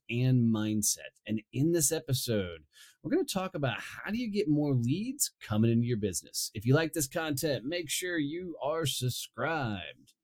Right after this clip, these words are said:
So, you know, this is a, a fascinating thing, and I think we're gonna have a fun kind of open conversation on this one. And Kevin and I didn't do a whole lot of, like, back and forth dialogue about how we wanted to approach this one. But I know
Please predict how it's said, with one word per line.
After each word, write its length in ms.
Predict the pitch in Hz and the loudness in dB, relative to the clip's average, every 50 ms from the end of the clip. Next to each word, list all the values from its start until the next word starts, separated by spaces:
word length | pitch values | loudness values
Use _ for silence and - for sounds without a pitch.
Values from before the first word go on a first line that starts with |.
| _ _ - | _ _ -4
So, 460 | - - 147 151 151 151 151 - - _ _ _ - | 0 2 4 4 4 2 0 -2 -6 _ _ _ 4
you 100 | 156 165 | 4 6
know, 240 | 165 147 143 139 131 | 6 6 4 2 0
this 340 | 131 131 131 190 214 208 - | 0 0 2 4 4 2 2
is 160 | 311 247 208 | 2 2 4
a, 240 | 202 170 151 143 120 120 | 6 6 6 4 4 2
a 100 | 120 117 | 0 -2
fascinating 760 | - - 127 127 127 123 123 - - 117 120 110 107 107 101 | -2 -2 -2 0 0 0 0 0 0 0 2 2 2 2 0
thing, 280 | - - 113 101 95 | 0 -2 -2 -2 -2
and 80 | 92 92 | -4 -6
I 60 | 95 | -4
think 200 | 104 127 131 131 | 0 0 0 0
we're 80 | 131 120 | 0 -2
gonna 140 | 123 117 110 | -2 -2 -2
have 260 | 110 110 110 104 98 | -2 -2 -2 -2 -2
a 100 | 101 95 | -2 -4
fun 500 | - - - - 113 110 110 107 104 101 | -4 -6 -6 -4 -2 0 2 4 2 2
kind 220 | - 107 104 101 | 2 0 -2 -2
of 60 | 101 - | -2 -4
open 320 | 113 107 101 - 101 98 - | -4 -4 -4 -2 -4 -6 -4
conversation 840 | - 104 104 101 95 92 - - 104 101 101 101 - - 101 101 | -4 -4 -4 -2 -4 -4 -4 -4 -2 -2 -2 -4 -6 -6 -4 -2
on 120 | 98 92 92 | 0 0 -2
this 220 | 92 90 - - | -2 -4 -6 -8
one. 120 | 95 90 90 | -10 -10 -10
And 120 | 90 - | -8 -6
Kevin 220 | - 110 107 107 | -4 -2 -2 0
and 100 | 104 101 | -2 -2
I 100 | 98 95 | -2 -4
didn't 300 | 92 87 98 92 92 95 | -6 -6 -8 -6 -6 -6
do 140 | 95 101 95 | -6 -4 -4
a 80 | 92 87 | -4 -4
whole 300 | 90 101 101 101 101 98 | -4 -6 -6 -4 -4 -2
lot 200 | 98 98 95 92 | -2 -2 -2 -4
of, 140 | 90 87 90 | -6 -6 -8
like, 220 | 92 90 87 - _ _ - - - _ _ _ - | -8 -8 -10 -12 _ _ -20 -20 -20 _ _ _ -6
back 320 | 98 87 110 107 113 - | 0 0 0 0 0 0
and 120 | 113 104 98 | 0 0 0
forth 220 | 107 104 101 - | 0 -4 -4 -2
dialogue 500 | - 101 98 98 101 101 98 95 92 90 | -2 -2 -2 -2 -2 -2 -2 -2 -4 -6
about 160 | 85 92 90 | -8 -10 -10
how 140 | 92 95 95 | -8 -8 -6
we 100 | 95 95 | -6 -6
wanted 220 | 95 90 90 90 | -6 -6 -6 -8
to 60 | 90 92 | -8 -10
approach 380 | 87 - - 151 165 139 - | -8 -2 0 0 0 2 0
this 200 | 113 107 98 - | -2 -2 -2 -2
one. 320 | - 98 92 90 87 87 - _ _ - - _ _ - | -4 -4 -4 -4 -6 -8 -10 _ _ -20 -20 _ _ 2
But 80 | 127 135 | 4 6
I 100 | 151 160 | 6 6
know 380 | 170 170 170 170 170 165 151 | 6 6 4 2 0 -2 -4